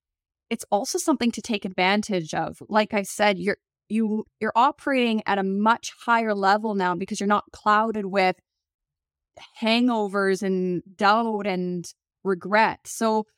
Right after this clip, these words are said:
really try and see sobriety and addiction recovery from that point of view, where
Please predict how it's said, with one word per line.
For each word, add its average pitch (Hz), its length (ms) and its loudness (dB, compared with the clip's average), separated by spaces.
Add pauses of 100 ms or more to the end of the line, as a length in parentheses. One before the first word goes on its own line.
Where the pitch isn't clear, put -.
(160)
really 269 640 0
try 254 300 0
and 233 140 -2
see 226 640 -2 (200)
sobriety 208 1040 0 (100)
and 190 240 0
addiction 214 360 -2
recovery 190 400 0
from 196 240 -2
that 202 240 2
point 190 240 -2
of 175 80 -2
view, 175 180 -2
where 190 360 0